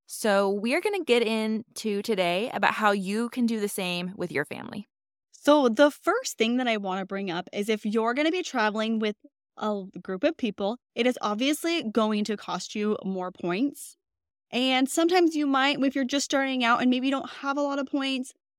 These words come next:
Speaker 2: or the idea of getting everybody's flights or everybody's, or the whole hotel stay paid for with points, maybe you just wanna start by kinda dipping your toes in and offsetting the trip. Maybe you're just gonna get your flights this time, or you're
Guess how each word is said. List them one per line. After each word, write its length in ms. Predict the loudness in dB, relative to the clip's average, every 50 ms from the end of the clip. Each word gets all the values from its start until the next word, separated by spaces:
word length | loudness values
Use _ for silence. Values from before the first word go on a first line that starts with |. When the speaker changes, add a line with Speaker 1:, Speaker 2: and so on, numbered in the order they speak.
| _ _ 0
Speaker 2:
or 120 | 2 2
the 140 | 4 6 6
idea 280 | 6 6 4 4 2
of 100 | 2 2
getting 260 | 2 0 0 0 -2 -4 -6 _
everybody's 480 | 0 2 2 2 2 0 -2 -4 -6 -6
flights 400 | -6 -6 -6 -4 -6 -8 -10 -10
or 120 | -10 -10 -8 -2
everybody's, 640 | -2 0 2 2 0 0 0 0 0 -2 -4 -6 -6
or 300 | -2 -2 0 0 -2 -4 -6 _
the 160 | -4 -4 -4
whole 300 | 0 2 4 6 6 6
hotel 400 | 4 2 0 2 0 -2 -2 -2
stay 280 | -4 -4 -4 -4 -4 -4
paid 280 | -2 -2 -2 -2 -2
for 380 | -4 -6 -6 -4 -4 -4 -6 -8 -10 _ _ _ _ _ -2
with 180 | -2 -2 -2
points, 540 | -2 -2 0 2 4 4 2 0 -4 -10 -18 -20 _ _ _ _ _ _ _
maybe 380 | 2 4 6 8 8 6 6 4
you 100 | 4 4
just 220 | 2 0 0 0
wanna 160 | -2 -2 -2 -2
start 420 | -2 -2 -2 0 0 -2 -2 -6 -10 -6 -2
by 500 | 0 2 2 2 2 2 0 0 -2 -4
kinda 200 | -6 -4 -2 -2
dipping 480 | 0 0 0 2 4 4 6 6 6 6
your 280 | 4 2 -2 -4 -4
toes 320 | -4 -4 -4 -2 -2 0 0
in 280 | 0 2 2 0 0 -2
and 580 | -2 -4 -4 -4 -2 -2 -2 -2 -2 -2 -2 -4 _ _ _ _ _ _ _
offsetting 840 | -6 -4 -4 -4 -4 -6 2 4 4 4 4 2 0 0 -2 -4 -4 -4
the 80 | -6
trip. 240 | -6 -6 -8 -8 -4
Maybe 300 | 0 2 2 4 4 4
you're 120 | 4 4
just 220 | 2 0 -2 -2 -2
gonna 160 | -2 -2 0
get 160 | 0 0 0
your 140 | 0 -2 -4
flights 360 | -4 -4 -4 -4 -4 -6 -10 -12
this 160 | -12 -12 -12 -12
time, 300 | -12 -12 -12 -12 -10 -8
or 140 | -6 -6 -4
you're 160 | -2 -4 -4